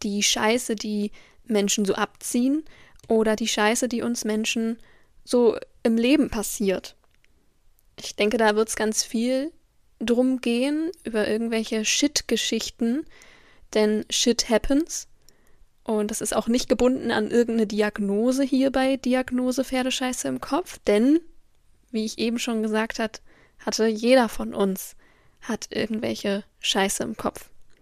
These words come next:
Jetzt ist hier tatsächlich doch recht häufig das Wort Scheiße gefallen. Ich werf noch mal ein paar andere Worte mit in den Raum, damit das Ganze ein bisschen professioneller klingt.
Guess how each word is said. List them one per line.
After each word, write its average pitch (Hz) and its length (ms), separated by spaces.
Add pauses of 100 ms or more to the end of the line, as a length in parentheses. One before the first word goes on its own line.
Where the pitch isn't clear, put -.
(720)
Jetzt 208 520
ist 220 120
hier 226 140
tatsächlich 214 520 (100)
doch 214 240
recht 214 280
häufig 226 300
das - 220
Wort 202 200
Scheiße 226 500
gefallen. 254 600 (520)
Ich 220 200
werf 220 180
noch 233 80
mal 220 140
ein 208 80
paar - 200
andere 226 380
Worte 220 260
mit 208 160
in 214 160
den 208 140
Raum, 220 320
damit 214 180
das 208 160
Ganze 208 280
ein 208 80
bisschen 208 320 (420)
professioneller 208 840
klingt. 214 560